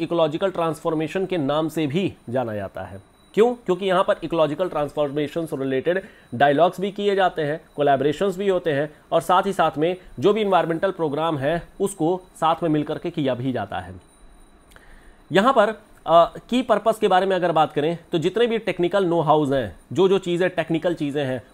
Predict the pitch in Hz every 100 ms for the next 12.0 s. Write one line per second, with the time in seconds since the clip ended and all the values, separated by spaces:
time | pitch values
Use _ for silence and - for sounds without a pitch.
0 | - 202 214 - 139 143 147 151 127 135
1 | - 113 101 98 92 95 - _ - -
2 | - 160 185 208 185 170 160 196 196 185
3 | 175 170 170 170 165 165 - - _ -
4 | 196 220 226 247 180 180 180 175 170 165
5 | 151 156 107 - - 165 190 196 190 196
6 | 233 214 151 160 202 - 147 170 190 -
7 | 131 110 101 101 92 92 _ _ _ _
8 | _ _ _ _ - 135 220 226 214 220
9 | 208 - - 147 113 98 101 95 92 -
10 | - - 196 226 156 151 202 165 147 185
11 | 165 156 190 196 - 123 135 151 196